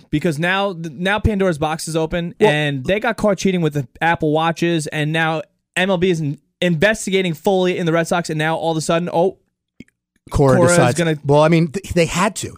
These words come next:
Speaker 2: They had to. Otherwise, it would have been embarrassing for that organization.
Speaker 1: I just
Speaker 2: The
Speaker 1: don't want. Listen, I don't want it come out that the Red Sox were also banging on fucking trash cans or doing this or sounding this. And you
Speaker 2: Well,
Speaker 1: know
Speaker 2: we,
Speaker 1: what I'm
Speaker 2: we heard
Speaker 1: saying?
Speaker 2: about whistles. We heard about it with Houston. You know,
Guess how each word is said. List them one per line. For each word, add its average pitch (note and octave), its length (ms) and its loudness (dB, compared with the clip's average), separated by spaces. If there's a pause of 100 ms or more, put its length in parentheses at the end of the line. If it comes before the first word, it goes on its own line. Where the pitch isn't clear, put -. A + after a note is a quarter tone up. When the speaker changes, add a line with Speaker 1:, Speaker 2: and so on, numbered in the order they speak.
Speaker 2:
They C#3+ 140 0
had F3 280 0
to. F#3+ 200 2
Otherwise, D#3+ 340 0
it - 40 2
would D3+ 80 2
have C#3 60 -2
been C#3 80 2
embarrassing C3 520 0
for C#3+ 100 -4
that A#2+ 120 0
organization. A2+ 640 -2
Speaker 1:
I E3 140 0
just G3+ 180 -4
Speaker 2:
The - 80 -2
Speaker 1:
don't F#3+ 100 -2
want. F#3+ 220 -2 (400)
Listen, F3 300 -4 (420)
I D#3+ 180 0
don't G3+ 240 -2
want F3+ 240 -2
it D3+ 100 -8
come D#3+ 160 -4
out D3 200 -4
that C3 180 -4
the C3 80 -2
Red C3+ 180 -2
Sox C#3+ 260 -4
were C3+ 100 -4
also C3+ 320 -2
banging D3+ 500 0
on D3 120 -2
fucking C#3+ 300 -4
trash C3+ 320 -2
cans C3 260 -4
or A#2+ 60 -2
doing D3 280 0
this D3 200 -2
or B2 100 0
sounding D3 460 -2
this. C#3+ 240 -2
And A#2+ 260 -6 (120)
you F3 80 4
Speaker 2:
Well, - 20 8
Speaker 1:
know F3 60 6
Speaker 2:
we, F#3+ 40 6
Speaker 1:
what F#3+ 40 4
I'm F#3 80 0
Speaker 2:
we G3 80 4
heard F#3 60 6
Speaker 1:
saying? A3+ 100 4
Speaker 2:
about G#3 180 4
whistles. A#3 440 2 (200)
We D#3+ 100 4
heard F3+ 120 6
about F3+ 160 4
it F#3 60 2
with F#3 180 -2
Houston. F#3+ 500 0
You D3+ 100 -4
know, D3+ 260 0